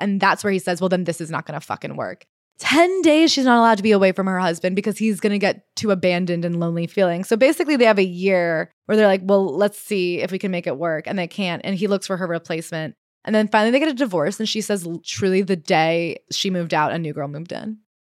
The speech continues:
All my life, I had been a father's daughter, trapped in a Greek drama like Athena, who sprang fully formed from the head of her father, Zeus,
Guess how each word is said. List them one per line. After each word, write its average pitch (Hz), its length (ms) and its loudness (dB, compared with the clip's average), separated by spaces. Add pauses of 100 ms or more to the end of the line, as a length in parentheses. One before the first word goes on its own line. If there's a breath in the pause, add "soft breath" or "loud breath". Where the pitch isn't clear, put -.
(100)
All 240 120 6
my 359 160 6
life, 202 320 6
I 190 60 2
had 208 140 6
been 214 140 6
a 180 100 4
father's 196 460 4
daughter, 160 300 4
trapped 196 340 0
in 226 80 4
a 196 60 4
Greek 190 260 0
drama 165 340 2
like 160 200 2
Athena, 165 400 0
who 170 100 0
sprang 165 300 -2
fully 185 320 2
formed 170 340 0
from 170 120 -2
the 165 80 -2
head 160 200 -2
of 165 100 -2
her 170 120 0
father, 151 440 -4
Zeus, 151 440 -6